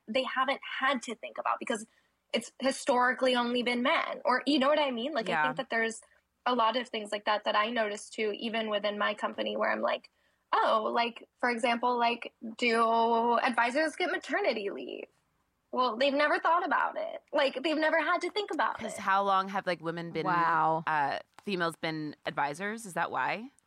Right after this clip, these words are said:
Speaker 2: 'Cause it's
Speaker 1: Yeah.
Speaker 2: historically it's always men?
Speaker 1: Yeah.
Speaker 2: <sighs>
Speaker 1: Isn't that
Speaker 3: Wild.
Speaker 1: wild?
Speaker 2: Yeah, that's really wild.
Speaker 3: It's wild.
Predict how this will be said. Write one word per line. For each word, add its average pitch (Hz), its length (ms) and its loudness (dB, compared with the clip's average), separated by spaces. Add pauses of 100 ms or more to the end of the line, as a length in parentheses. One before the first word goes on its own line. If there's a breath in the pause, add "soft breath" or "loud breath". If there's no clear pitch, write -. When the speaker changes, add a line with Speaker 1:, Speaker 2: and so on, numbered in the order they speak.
(100)
Speaker 2:
'Cause 190 180 -6
it's - 120 -16
Speaker 1:
Yeah. 277 140 0
Speaker 2:
historically 190 380 0
it's 185 100 -4
always 185 200 -4
men? 160 380 -6 (680)
Speaker 1:
Yeah. 330 300 -6 (140)
Speaker 2:
<sighs> - 1600 -16
Speaker 1:
Isn't 320 220 2
that 370 120 4
Speaker 3:
Wild. 254 120 4
Speaker 1:
wild? 285 480 4
Speaker 2:
Yeah, 156 180 0
that's - 260 -14
really 151 260 -8
wild. 127 460 -6
Speaker 3:
It's - 180 -10
wild. 165 580 0